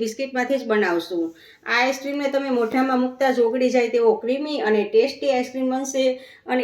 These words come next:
એકવાર આવી રીતે ઘરે બનાવશો, પછી ક્યારેય પણ બજારમાંથી આઈસ્ક્રીમ લેવો નહીં પડે. આ આઈસ્ક્રીમની રેસીપી ગમે તો લાઈક અને શેર કરજો અને આવી જ નવી નવી રેસીપીના નોટિફિકેશન મળતા રહે તે માટે સબસ્ક્રાઇબ કરજો. અહીંયા મેં પાર્લે જે બિસ્કિટ લીધા છે,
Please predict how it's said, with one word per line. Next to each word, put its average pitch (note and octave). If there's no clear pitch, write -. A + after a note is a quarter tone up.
એકવાર D4+
આવી D4
રીતે D4
ઘરે C#4+
બનાવશો, D4+
પછી B3+
ક્યારેય C4
પણ B3
બજારમાંથી A#3+
આઈસ્ક્રીમ A#3+
લેવો A#3
નહીં F3+
પડે. E3+
આ A3
આઈસ્ક્રીમની C4+
રેસીપી C#4
ગમે D4
તો A3
લાઈક A3+
અને G#3+
શેર B3+
કરજો C4+
અને A3+
આવી A3+
જ -
નવી C4+
નવી C#4+
રેસીપીના A#3+
નોટિફિકેશન B3+
મળતા C#4
રહે A3+
તે A3
માટે A3
સબસ્ક્રાઇબ C#4
કરજો. E3+
અહીંયા B3
મેં B3
પાર્લે A#3+
જે B3
બિસ્કિટ A3
લીધા F#3+
છે, C4